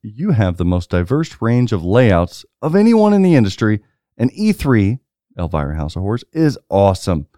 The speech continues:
A P has, you know, like, a factory, all caps, so I hope that works well for you."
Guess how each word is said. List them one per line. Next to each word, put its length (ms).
A 200
P 320
has, 440
you 160
know, 220
like, 440
a 160
factory, 1000
all 220
caps, 420
so 180
I 100
hope 160
that 140
works 360
well 380
for 140
you." 300